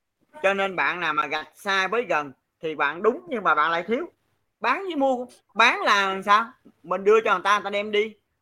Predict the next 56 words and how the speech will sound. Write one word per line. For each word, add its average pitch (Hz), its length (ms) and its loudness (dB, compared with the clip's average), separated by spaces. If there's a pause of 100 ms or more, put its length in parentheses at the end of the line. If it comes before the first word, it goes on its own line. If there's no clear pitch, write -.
Mua 214 260 2
là 190 100 2
mình 185 140 -4
đi 208 100 4
đến 262 220 -4
nhà 202 100 -2
người 175 120 -6
ta, 190 100 -2
mình 180 300 -6
trở 165 260 -2
về. 170 200 -2 (400)
Bán 240 280 0
với 294 80 -6
mua 226 160 0
là 170 140 -2
trái 202 200 -4
nghĩa 185 220 -6
rồi 170 160 -4 (240)
nha. 214 280 -6 (600)
Như 208 220 0
vậy 160 180 -2
bạn 165 240 -2
nào 165 140 -6
mà 156 140 -6
tìm 160 220 -8
được 160 140 -8
xa 190 240 -6
với 226 200 0
gần 147 340 -4
thì 156 140 -8
bạn 147 260 -4
vẫn 151 220 -4
thiếu 269 240 -4
một 190 200 -2
cặp - 200 -10
là 143 100 -4
bán 170 240 -8
với 233 100 -8
mua. 185 160 -6 (840)
Cái 240 120 -4
câu 208 240 2
C, - 200 -12 (380)
lá 208 220 0
lành 156 320 -4
đùm 151 200 -6
lá 180 180 -4
rách. 247 160 -6 (840)
Rõ 240 180 6
ràng 165 260 -2
là 156 80 0
trong 190 260 -2
câu 185 140 -2
này 160 120 -2
có 220 160 -4
một 165 320 -8
cặp, 170 140 0